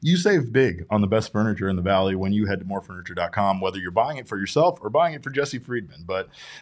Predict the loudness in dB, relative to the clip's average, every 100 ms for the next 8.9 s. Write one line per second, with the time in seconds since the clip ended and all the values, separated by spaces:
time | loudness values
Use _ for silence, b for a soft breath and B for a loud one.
0 | -6 -4 -2 -2 -4 -4 0 0 0 0
1 | 0 0 0 0 -2 -12 -8 -2 -2 0
2 | 0 0 0 -2 -4 -4 -6 -6 -6 -6
3 | -4 -2 0 0 2 0 0 -4 -4 -4
4 | -10 -8 -8 -2 -2 -2 -6 -6 -2 0
5 | 0 2 0 0 -2 -4 -4 -4 -4 -2
6 | -2 -2 -4 0 2 2 2 0 2 2
7 | 2 0 0 -2 -4 -4 -6 -8 -8 -10
8 | -4 0 0 0 -6 -8 -10 -10